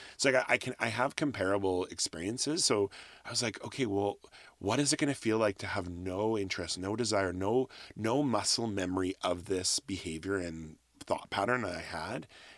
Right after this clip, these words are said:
And I think for me, I just had so much discouragement that for all, all the physical freedom, all the practical freedom, I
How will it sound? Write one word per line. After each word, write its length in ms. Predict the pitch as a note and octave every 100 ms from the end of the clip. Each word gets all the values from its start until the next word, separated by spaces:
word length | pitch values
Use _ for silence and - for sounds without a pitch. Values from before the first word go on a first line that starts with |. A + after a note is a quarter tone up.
| _
And 80 | A2+
I 80 | G#2+
think 260 | B2 B2+ -
for 80 |
me, 180 | C#3+ B2+
I 120 | G#2+
just 260 | G#2+ A2+ -
had 160 | A#2+ G#2+
so 420 | - - A2 A2+
much 280 | B2+ - -
discouragement 880 | B2+ - - E2+ E2+ A2 C3+ - - - - -
that 160 | G#2+
for 240 | - G2+ -
all, 580 | F#2+ G2 G#2+ B2 C3 C3+ - - - - - - - -
all 160 | A#2+
the 100 | C#3+
physical 520 | - C#3+ B2+ C3+ C#3+
freedom, 540 | C3 - G2 E2+ F2+ -
all 140 | A2 A#2
the 100 | A#2+
practical 640 | - A#2 A2+ - - B2+
freedom, 380 | G#2 F2+ F2+ -
I 140 | F#2+